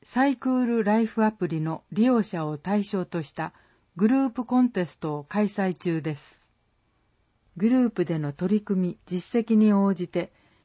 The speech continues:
山口県産品のカタログギフトが贈呈されますので、ぜひご参加ください。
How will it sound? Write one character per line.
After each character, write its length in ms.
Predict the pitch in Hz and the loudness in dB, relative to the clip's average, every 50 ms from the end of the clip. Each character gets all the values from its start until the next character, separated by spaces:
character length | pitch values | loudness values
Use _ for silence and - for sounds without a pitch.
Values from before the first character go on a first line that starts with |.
| _ - | _ -4
山 280 | 180 190 208 240 247 | 2 4 4 4 4
口 260 | 226 247 226 - 226 220 | 2 0 -2 -4 -6 -2
県 240 | - 226 226 220 | 2 2 4 4
産 300 | 214 - 220 202 202 196 | 2 2 0 0 0 0
品 240 | 175 190 190 185 180 | 0 -2 -2 -2 -2
の 180 | 175 175 - - _ | -2 -4 -6 -8 _
カ 100 | - 214 | -14 -4
タ 160 | - 240 240 | -2 0 0
ロ 120 | 226 240 220 | 2 2 2
グ 120 | 226 226 | 0 0
ギ 160 | 202 226 226 | 2 0 0
フ 100 | 214 - | 0 -2
ト 160 | _ - 175 | _ -4 -4
が 140 | 147 151 151 | -4 -4 -4
贈 220 | 143 160 180 196 202 | -4 -2 -2 -2 -2
呈 240 | 196 - 190 180 | -4 -4 -4 -4
さ 160 | 170 - 175 165 | -4 -6 -6 -6
れ 100 | 170 170 | -4 -4
ま 140 | 160 160 | -6 -6
す 160 | 143 - - 151 | -8 -8 -10 -8
の 180 | 143 143 143 | -8 -8 -8
で、 180 | 139 78 - - _ _ _ _ _ _ _ | -10 -12 -14 -18 _ _ _ _ _ _ _
ぜ 120 | - 240 | -2 -2
ひ 200 | 240 - 175 147 - | -2 -2 -6 -8 -6
ご 120 | - 160 | -6 -8
参 260 | 143 - 202 190 175 | -4 -2 -2 -2 -2
加 140 | - 175 160 | -4 -6 -8
く 120 | - - 147 | -8 -6 -6
だ 160 | 156 147 139 | -6 -6 -6
さ 200 | - - 151 143 | -6 -8 -8 -8
い。 80 | - | -8